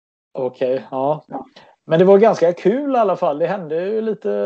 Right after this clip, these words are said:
Speaker 1: eh, saker, eller hur?
Speaker 2: Ja, det kan man säga. Det hände
Speaker 1: Ja.
Speaker 2: massor med saker.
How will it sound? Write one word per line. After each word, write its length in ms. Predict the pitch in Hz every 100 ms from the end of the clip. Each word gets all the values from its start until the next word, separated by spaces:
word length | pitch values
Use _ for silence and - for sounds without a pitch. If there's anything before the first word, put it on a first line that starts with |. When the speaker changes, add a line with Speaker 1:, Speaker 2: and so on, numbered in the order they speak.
| 202 196 190 - - 185 90
Speaker 1:
eh, 60 | 175
saker, 460 | 185 139 - 127
eller 340 | 123 143 147 170
hur? 100 | 160 - _ _ _
Speaker 2:
Ja, 200 | - 151 - _ _
det 100 | 160
kan 140 | 185
man 120 | 180
säga. 160 | - - _ _ _
Det 60 | 156
hände 200 | 165 160
Speaker 1:
Ja. 80 |
Speaker 2:
massor 260 | 156 147 151
med 100 | 147
saker. 220 | 262 -